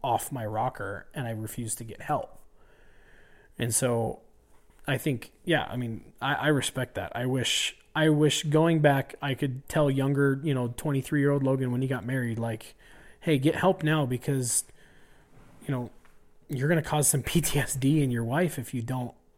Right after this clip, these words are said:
get, you know, 'cause in two years this is gonna happen and it's gonna reveal a side of you that she didn't know existed."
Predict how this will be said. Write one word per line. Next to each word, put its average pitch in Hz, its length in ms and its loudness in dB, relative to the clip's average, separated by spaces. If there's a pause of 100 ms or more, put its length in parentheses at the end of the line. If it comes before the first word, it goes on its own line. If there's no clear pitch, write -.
(120)
get, 143 280 -4
you 175 120 0
know, 107 180 -2
'cause 127 200 -2
in 131 260 0 (360)
two - 140 0
years 175 340 8
this 156 200 2
is 160 100 -2
gonna 135 160 0
happen 123 500 -4 (540)
and 127 400 0
it's 120 140 -4
gonna 143 160 -2
reveal 131 360 2
a 127 60 0
side 131 260 -2
of 131 60 0
you 131 140 0
that 139 180 -4
she - 180 0
didn't 143 220 2
know 143 140 2
existed." 135 540 0